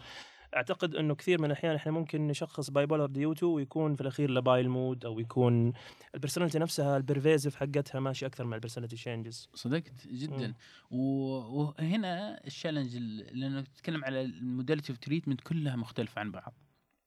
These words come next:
Speaker 1: صحيح.
Speaker 2: البرسوناليتي تشينج عن ال-، الباي بولر.
Speaker 1: وال-، و-، وبالنسبة للميجر نيوروكوجنيتيف ديس اوردر ديو تو هيد انجري أو، أو برين انجري، برضو ممكن نشخص الناس اللي عندهم تي بي آي بأنه يكون عندهم تو دايجنوسز، البرسوناليتي تشينج زائد نيوروكوجنيتيف ديس اوردر
Speaker 2: بالضبط.
Speaker 1: بالتأكيد.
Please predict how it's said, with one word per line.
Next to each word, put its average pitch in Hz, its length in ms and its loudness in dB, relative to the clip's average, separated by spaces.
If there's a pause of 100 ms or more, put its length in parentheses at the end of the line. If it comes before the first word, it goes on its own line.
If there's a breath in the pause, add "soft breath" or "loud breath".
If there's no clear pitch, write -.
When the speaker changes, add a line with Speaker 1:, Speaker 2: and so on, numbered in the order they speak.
(260)
Speaker 1:
صحيح. 107 200 -8
Speaker 2:
البرسوناليتي 120 340 2
تشينج 131 400 -2
عن 117 180 -2
ال-، 107 200 -2
الباي 107 320 -6
بولر. 98 380 -8
Speaker 1:
وال-، 151 240 6
و-، 151 260 4
وبالنسبة 165 380 2
للميجر 143 560 4
نيوروكوجنيتيف 127 520 0
ديس 117 140 -8
اوردر 123 240 -2
ديو 120 180 -2
تو 117 120 -6
هيد 127 220 -2
انجري 117 360 -4
أو، 113 220 -6
أو 123 100 -4
برين 123 240 0
انجري، 117 420 -4 (320 soft breath)
برضو 160 240 6
ممكن 175 280 2
نشخص 160 340 -2
الناس 151 260 4
اللي 139 100 0
عندهم 143 220 2
تي 135 120 -2
بي 135 140 4
آي 143 160 6
بأنه 135 240 2
يكون 135 300 2
عندهم 131 440 2
تو 143 240 0
دايجنوسز، 120 640 2
البرسوناليتي 127 400 -4
تشينج 135 200 2
زائد 127 280 2
نيوروكوجنيتيف 123 560 -2
ديس 113 160 -8
اوردر 117 360 -6
Speaker 2:
بالضبط. 127 180 0
Speaker 1:
بالتأكيد. 120 360 0